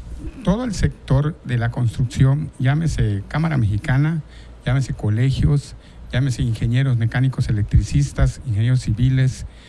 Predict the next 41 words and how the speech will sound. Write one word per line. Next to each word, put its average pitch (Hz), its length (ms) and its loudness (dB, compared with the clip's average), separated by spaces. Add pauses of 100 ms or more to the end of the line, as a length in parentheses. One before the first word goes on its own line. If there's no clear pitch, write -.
(200)
todos 226 240 0
somos 180 200 4
responsables, 117 760 0
gobierno 139 280 2
del 131 120 0
estado, 139 380 0
gobierno 127 300 2
municipal, 123 600 0 (600)
todos 202 240 2
somos 170 220 0
responsables 135 500 2
de 120 80 0
la 127 100 4
obra 135 180 2
pública 160 580 0
y 135 80 2
por 139 160 2
lo 135 120 4
tanto 165 440 0 (400)
debemos, 151 400 4
eh, 127 180 4 (120)
de 131 240 2
darle 147 240 2
una 160 180 2
continuidad 127 380 2
y 156 60 2
un 160 80 4
seguimiento 135 800 2 (460)
que 135 140 2
cuando 127 680 2 (140)
el 123 240 0
proyecto 139 540 2
se 139 80 4
va 139 60 4
a - 20 2
desarrollar, 139 680 0 (320)
exigir 170 720 2
que 190 120 0
nos 151 140 4
los 123 160 2
presenten. 165 640 0